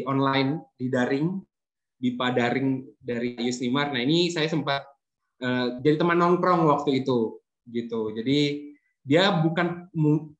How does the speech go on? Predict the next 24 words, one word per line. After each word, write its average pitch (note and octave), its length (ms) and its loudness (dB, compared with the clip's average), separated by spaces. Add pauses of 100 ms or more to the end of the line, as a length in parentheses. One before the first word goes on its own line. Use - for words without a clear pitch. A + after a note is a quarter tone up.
bukan D#3 400 0
murid D#3+ 240 2
saya, C#3 240 0
tapi F#3 480 2 (400)
ketika D#3+ 240 -4
saya D3 320 0
ada C3+ 240 0
acara C3+ 240 -6
di C3+ 160 -2
luar C3+ 320 0
seperti - 320 -10
ini D3+ 120 2
di C3+ 40 -8
kafe C3 320 -4
berse-, - 320 -20
bertemu C3 320 -14
dengan B2+ 220 -12 (100)
orang-orang B2 640 -12
lain, D#3 160 -2 (880)
dia D#3 320 2
sangat E3 240 0
antusias E3 720 0
gitu C3 160 -4
dengan C3+ 400 0